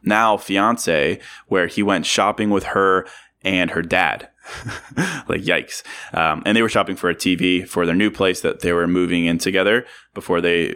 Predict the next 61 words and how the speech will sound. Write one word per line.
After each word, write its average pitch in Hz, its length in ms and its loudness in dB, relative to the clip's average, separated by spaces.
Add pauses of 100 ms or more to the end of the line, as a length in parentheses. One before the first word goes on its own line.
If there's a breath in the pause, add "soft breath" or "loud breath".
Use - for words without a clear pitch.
got 87 220 0
engaged. 87 480 -2 (320 loud breath)
And 90 240 0
he 120 80 4
was 113 120 0
looking 117 320 0
at, 80 140 -2
like, 92 120 -4
a 82 40 -2
nice 95 400 0
flat 87 340 -2
screen. 80 380 -4
It 76 40 -2
was 90 120 -2
sixty-five 104 720 0
inches. 107 540 2
It 87 40 -6
was 87 80 -6
a 98 60 -8
big 110 340 -2
T 104 160 -2
V, 95 320 2
like, 87 160 -2
a - 60 -6
solid 87 480 0
choice. - 480 -4 (500 loud breath)
And 90 320 -2
Matt's 98 680 0
girlfriend's 92 600 0
dad 95 520 2 (180 loud breath)
was 95 220 -2
there 87 180 2
standing 90 380 0
next 185 160 0
to - 80 -8
him. 98 120 0
And 92 80 0
Matt 101 120 2
was 107 100 -2
like, 107 140 0
"All 214 80 4
right, 165 120 2
yeah, - 300 0
I - 140 -2
think 156 180 -2
this 165 160 -2
is 139 80 -2
the 127 140 0
one. 85 260 -4
I'm 104 140 0
gonna 104 160 2
get 95 180 -2
this." - 240 -4
And 95 140 0
her 87 60 0
dad, 98 420 2 (280 loud breath)
<laughs> - 280 -12
like, 226 320 -2
turned 120 300 2
to 117 100 2
him 104 260 0